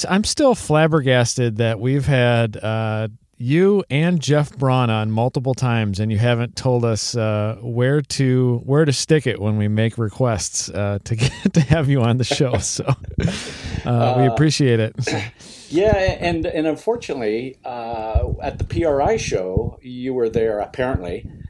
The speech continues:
Speaker 2: Uh, I don't know
Speaker 1: I was
Speaker 2: why.
Speaker 1: apparently there.
Speaker 2: I, I don't know why I didn't see. I mean, it was just you, me, and, like, three or four other people. Uh,
Speaker 1: Yeah,
Speaker 2: but
Speaker 1: and I'm tall too. You'd think you, you'd think you would have seen me above
Speaker 2: Yeah.
Speaker 1: all those people.
Speaker 2: Yeah, yeah. But, uh, Jeff and I actually spent, I think we spent three hours sitting together.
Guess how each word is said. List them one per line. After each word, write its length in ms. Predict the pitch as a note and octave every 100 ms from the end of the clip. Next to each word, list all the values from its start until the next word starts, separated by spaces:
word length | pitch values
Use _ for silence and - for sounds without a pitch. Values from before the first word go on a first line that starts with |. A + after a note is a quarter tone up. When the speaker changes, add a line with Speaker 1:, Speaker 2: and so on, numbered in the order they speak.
| -
Speaker 2:
Uh, 160 | - F#2+ -
I 100 | D3
don't 120 | A3+
know 80 | A2+
Speaker 1:
I 20 |
was 320 | A2+ D3 D#3
Speaker 2:
why. 60 | -
Speaker 1:
apparently 380 | A#2+ A2+ F2+
there. 240 | F#2+ E2+ G#2+ -
Speaker 2:
I, 160 | C3+ - -
I 80 |
don't 140 | C3 A#2+
know 80 | G#2+
why 240 | G#2+ A#2
I 80 | G2+
didn't 180 | G2 F#2
see. 220 | B2+ G2
I 60 |
mean, 200 | F#2+ G2
it 80 | G2
was 100 | F#2+
just 400 | - F2+ - _
you, 240 | G2 G#2 G2+
me, 260 | G#2 G2+
and, 260 | G2+ F#2 E2+
like, 160 | F2+ -
three 160 | A2
or 60 | G2+
four 180 | G#2+ G2
other 120 | F2
people. 420 | B2+ A#2+ E2+ - _ - -
Uh, 120 | B2+
Speaker 1:
Yeah, 280 | B2+ C3 F#2
Speaker 2:
but 140 | - D3+
Speaker 1:
and 120 | C3+
I'm 120 | G3 C4+
tall 460 | - G#3 A#3 D#3+
too. 240 | G2 F3 C#3
You'd 180 | A2
think 220 | A2 E3 F#3
you, 160 | E3+
you'd 240 | A#2 C#3+ C#3
think 220 | F#3+ F3
you 100 | F3
would 100 | E3+
have 60 | C#3
seen 280 | F#3+ G3
me 160 | B2+ F2
above 220 | E2+ G2
Speaker 2:
Yeah. 140 | F#2+ F#2+
Speaker 1:
all 80 |
those 200 | F#2 F2
people. 340 | - G2 F2 F#2+
Speaker 2:
Yeah, 280 | D3+ E3+ B2+
yeah. 320 | D3 D#3 A#2
But, 300 | A2 C3 A#2
uh, 180 | C3+ C3
Jeff 280 | A#2+ F3 F#3+
and 80 | G3+
I 120 | F3+
actually 280 | B2+ C3 A#2+
spent, 480 | - A#2+ B2 A2+ - _ _ _ _ _
I 40 | -
think 160 | A3+ D#4
we 80 |
spent 280 | - - B2+
three 360 | - - D#3 C#3+
hours 400 | B2 A#2+ F2+ E2+
sitting 260 | A2+ G2+
together. 460 | F#2+ F#2 F2+ D2+ -